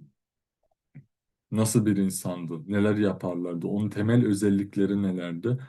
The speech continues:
bunları öğreniriz. Ve böylece de nefsimizi terbiye etmiş oluruz onun hayatını bildikçe.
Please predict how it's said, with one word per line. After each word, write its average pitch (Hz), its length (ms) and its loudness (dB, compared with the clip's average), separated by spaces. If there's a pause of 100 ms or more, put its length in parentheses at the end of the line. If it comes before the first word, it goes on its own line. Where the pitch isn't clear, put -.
(280)
bunları 101 340 2
öğreniriz. 92 720 0 (480)
Ve 101 200 -2
böylece 101 500 4
de 113 140 2
nefsimizi 98 520 -2
terbiye 98 380 2
etmiş 92 360 -4
oluruz 90 300 -4
onun 92 220 -4
hayatını 92 580 -6
bildikçe. 87 540 -6